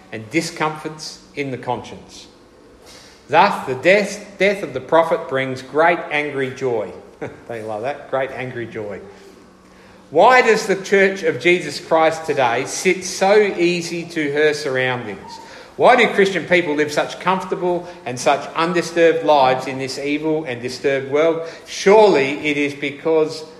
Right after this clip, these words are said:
they are not true to the Word of God. It's a bit of a rebuke there. Okay. But after three and a half days, the breath of life from God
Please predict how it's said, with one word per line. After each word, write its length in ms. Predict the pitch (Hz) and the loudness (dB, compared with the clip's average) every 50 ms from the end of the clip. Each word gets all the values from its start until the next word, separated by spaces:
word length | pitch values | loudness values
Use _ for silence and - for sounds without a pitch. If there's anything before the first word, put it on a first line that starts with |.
| - - | -14 -6
they 160 | - 127 127 | -4 -2 -2
are 80 | 123 123 | -2 -2
not 200 | 120 120 117 - | -4 -6 -8 -10
true 280 | - - 131 123 120 120 | -8 -6 -6 -6 -6 -8
to 80 | - 117 | -10 -14
the 80 | 104 101 | -12 -8
Word 200 | 110 107 107 101 | -6 -6 -6 -8
of 160 | 98 - - | -10 -10 -10
God. 220 | 107 98 90 - - - - - - _ _ _ _ - - _ _ _ _ _ _ _ _ _ _ _ - - - _ _ _ _ _ _ _ _ _ _ _ _ | -10 -10 -10 -12 -16 -20 -20 -20 -20 _ _ _ _ -20 -20 _ _ _ _ _ _ _ _ _ _ _ -20 -20 -20 _ _ _ _ _ _ _ _ _ _ _ _
It's 80 | - 104 | -20 -18
a 40 | 101 | -12
bit 160 | - 120 107 | -10 -10 -10
of 80 | 101 98 | -8 -8
a 100 | 101 95 | -8 -8
rebuke 480 | 98 101 95 95 107 107 104 - - | -8 -10 -10 -10 -10 -10 -12 -12 -12
there. 240 | - 98 90 87 87 87 - - - _ _ _ _ - - - - - _ _ _ _ _ _ - - _ _ - - - _ _ _ _ _ _ _ _ _ - _ _ _ - | -12 -12 -12 -12 -14 -16 -20 -20 -20 _ _ _ _ -20 -20 -20 -20 -20 _ _ _ _ _ _ -20 -20 _ _ -20 -20 -20 _ _ _ _ _ _ _ _ _ -20 _ _ _ -20
Okay. 320 | 98 98 - 113 85 82 - - - - - - _ - - - - - - - - - - - | -18 -12 -12 -10 -10 -12 -14 -18 -20 -20 -20 -20 _ -20 -20 -20 -20 -20 -20 -20 -20 -20 -8 -4
But 100 | - 139 | 2 4
after 280 | 151 160 156 - 151 131 | 4 4 4 2 -2 -6
three 260 | - - 160 180 196 | 0 4 4 6 6
and 100 | 208 196 | 4 4
a 40 | 175 | 4
half 340 | 175 180 170 160 165 - | 4 4 4 4 2 2
days, 500 | - 175 175 160 143 151 170 170 175 - - | 4 6 6 6 6 4 2 2 -2 -4 -4
the 100 | 135 127 | -4 -4
breath 420 | 127 - 131 143 160 180 180 - | -4 -2 0 2 2 2 0 -2
of 140 | 180 160 139 | -6 -6 -2
life 360 | 147 151 151 156 160 156 - | 0 2 4 4 2 0 -2
from 260 | - - 156 143 135 | -6 -10 -10 -8 -4
God 380 | 127 131 117 117 120 123 120 - | 0 0 2 2 2 0 -2 -4